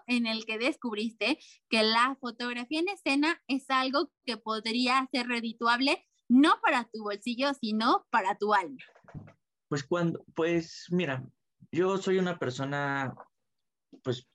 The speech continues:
Speaker 2: más emocional, ¿no? O sea, me gusta, o sea, yo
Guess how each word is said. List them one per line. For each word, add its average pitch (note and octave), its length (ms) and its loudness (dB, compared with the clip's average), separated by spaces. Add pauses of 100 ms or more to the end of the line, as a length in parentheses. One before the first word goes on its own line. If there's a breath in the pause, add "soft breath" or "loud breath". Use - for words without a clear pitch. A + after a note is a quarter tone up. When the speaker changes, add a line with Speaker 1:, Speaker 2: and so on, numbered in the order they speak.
Speaker 2:
más B2 340 -2
emocional, G#2+ 760 -2
¿no? G2 140 -10
O - 40 -16
sea, A2 180 -8
me G2+ 200 -8
gusta, G#2+ 240 -8 (220)
o G2 40 -10
sea, A2+ 160 -2
yo A#2 340 0